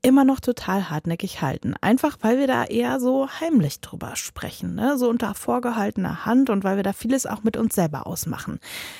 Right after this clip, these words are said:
Welche dieser Mythen am meisten nerven, darüber habe ich mit der Pornoregisseurin und Produzentin Paulita Pappel gesprochen. Und ich habe sie erstmal gefragt,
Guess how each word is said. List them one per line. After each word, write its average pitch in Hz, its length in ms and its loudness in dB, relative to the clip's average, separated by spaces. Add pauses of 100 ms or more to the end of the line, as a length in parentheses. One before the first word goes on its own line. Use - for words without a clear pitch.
(220)
Welche 302 440 4
dieser 262 260 6
Mythen 202 340 4
am 170 200 2
meisten 190 420 4
nerven, 147 380 0
darüber 240 360 4
habe 208 140 2
ich - 140 -2
mit 180 140 2
der 175 100 4
Pornoregisseurin 208 1080 2
und 180 300 -2
Produzentin 196 680 0
Paulita 208 460 2
Pappel - 420 0
gesprochen. - 600 -6
Und 190 120 0
ich - 140 0
habe 285 100 2
sie - 120 2
erstmal 247 300 2
gefragt, 196 560 -2